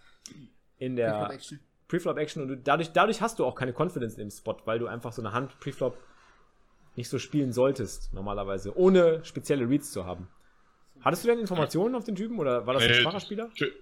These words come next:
Speaker 3: das war ganz frisch, äh, auf N L zehn heute zum
Speaker 1: Okay.
Speaker 3: ersten Mal. Also ich hab
Speaker 1: Ja.
Speaker 3: eigentlich keinen einzigen der Spieler markiert bis
Speaker 1: Ja.
Speaker 3: jetzt.
Speaker 1: Also ich würde schätzen, für das Size musst du's, musst du's callen, aber du wirst wahrscheinlich selten den Sieger haben. Du wirst vielleicht halt deine dreißig Prozent, du brauchst ja hier irgendwie fünfundzwanzig Prozent.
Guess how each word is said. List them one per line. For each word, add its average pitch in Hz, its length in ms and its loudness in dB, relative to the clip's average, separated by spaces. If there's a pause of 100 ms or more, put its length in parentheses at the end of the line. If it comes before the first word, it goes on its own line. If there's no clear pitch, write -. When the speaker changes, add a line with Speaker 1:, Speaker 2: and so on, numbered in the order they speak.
(140)
Speaker 3:
das - 200 0
war 107 320 6 (480)
ganz 104 200 0
frisch, - 480 0
äh, 104 140 0
auf 104 240 2
N 104 140 -6
L 98 120 -4
zehn 101 320 2
heute 104 280 0
zum 101 140 -4
Speaker 1:
Okay. 98 60 0 (120)
Speaker 3:
ersten 104 80 -2
Mal. 101 140 2
Also 95 180 0
ich - 120 -2
hab - 140 -10
Speaker 1:
Ja. 110 220 -2
Speaker 3:
eigentlich 107 320 4
keinen 110 280 2
einzigen 107 360 -2
der 101 80 2
Spieler 101 320 0
markiert 98 480 0
bis - 180 0
Speaker 1:
Ja. 107 120 2
Speaker 3:
jetzt. 113 120 -8 (1000)
Speaker 1:
Also 123 160 2
ich 110 60 -6
würde 170 160 2
schätzen, 165 340 0
für 160 120 -2
das 160 180 -2
Size 147 340 2
musst 151 220 -4
du's, - 220 -10
musst 139 180 -6
du's - 140 -10
callen, 160 440 2
aber 127 160 0
du 120 140 0
wirst 139 160 -6
wahrscheinlich 123 480 -2
selten 127 500 0
den 120 300 -2
Sieger 135 280 2
haben. 135 200 2
Du 120 80 -2
wirst 135 160 -6
vielleicht 127 260 -2
halt 123 160 -2
deine 117 140 0
dreißig 113 380 -2
Prozent, 127 600 -6
du 110 80 -8
brauchst 123 300 -2
ja 120 60 4
hier 123 160 0
irgendwie 113 180 -6
fünfundzwanzig 120 480 -8
Prozent. 143 420 -6